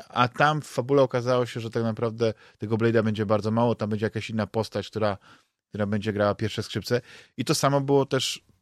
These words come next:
po części trochę z tym Indiana Jonesem, tylko mi się wydaje, że to też wynika z tego, kim są twórcy i, i, i że może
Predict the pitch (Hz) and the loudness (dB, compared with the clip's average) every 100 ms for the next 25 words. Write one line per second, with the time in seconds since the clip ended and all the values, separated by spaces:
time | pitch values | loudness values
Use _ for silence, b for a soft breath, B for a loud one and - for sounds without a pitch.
0 | _ _ _ - 135 - 165 165 - 127 | _ _ _ -6 -6 0 0 2 -2 -4
1 | 117 120 127 - 123 123 120 120 117 117 | -2 0 0 -2 -4 -2 -2 -2 -2 -4
2 | 143 - 165 b b b _ _ _ 139 | -4 0 0 b b b _ _ _ 0
3 | 131 170 160 160 151 151 131 143 143 135 | 4 6 6 6 6 0 2 0 2 0
4 | 123 - 127 123 117 b b _ - 143 | 0 0 4 4 2 b b _ -4 0
5 | 139 - 117 - 127 120 139 - 113 117 | 0 0 -2 -2 -2 0 -2 0 -4 -6
6 | - 123 113 110 110 - _ _ 113 110 | -4 -4 -2 0 -2 -6 _ _ -8 -6
7 | 110 120 117 | -2 -2 -2